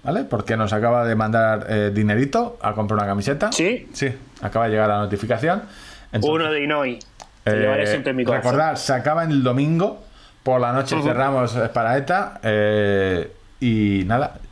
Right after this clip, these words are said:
Speaker 1: ya os intentaremos sacar el dinero de otra forma, pero, eh, camiseta, la primera camiseta de Tirada Larga Podcast de la primera temporada, o bueno, del primer año.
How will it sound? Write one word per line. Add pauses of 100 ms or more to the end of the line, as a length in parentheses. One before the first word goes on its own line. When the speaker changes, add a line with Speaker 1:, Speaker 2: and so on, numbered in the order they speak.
(120)
Speaker 1:
ya
os
intentaremos
sacar
el
dinero
de
otra
forma,
pero,
eh,
camiseta, (360)
la
primera
camiseta
de
Tirada
Larga
Podcast
de
la
primera
temporada,
o
bueno,
del
primer
año.